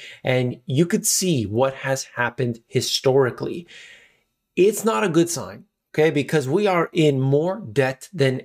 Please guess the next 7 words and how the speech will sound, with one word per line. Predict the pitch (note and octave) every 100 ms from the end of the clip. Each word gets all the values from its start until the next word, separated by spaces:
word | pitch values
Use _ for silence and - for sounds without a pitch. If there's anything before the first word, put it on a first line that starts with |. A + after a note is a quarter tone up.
| -
ever | D#3+ F3 F3 E3+
in | E3+ C#3
history | A#2 C#3+ - - A#2 G2+ F#2 _ _
by | - D3
many | D3+ D3+ D#3+ F#3 G3 F#3+ E3+ C#3
different | A#2+ C#3 - B2+ G#2+ -
measures. | A#2 A#2 A2 - - - -